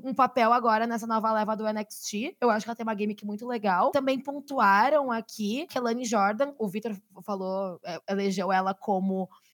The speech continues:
a lutadora revelação. Eu acho que também ela tem muito potencial. São meninas que tão bem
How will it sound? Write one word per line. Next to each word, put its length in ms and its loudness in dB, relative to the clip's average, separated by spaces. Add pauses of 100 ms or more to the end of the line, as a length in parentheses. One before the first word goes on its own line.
(220)
a 120 6
lutadora 320 0
revelação. 720 0
Eu 100 0
acho 240 -2
que 80 -20
também 300 -4
ela 100 2
tem 140 -4
muito 200 -8
potencial. 760 0
São 180 0
meninas 380 -4
que 100 -2
tão 220 -2
bem 160 -2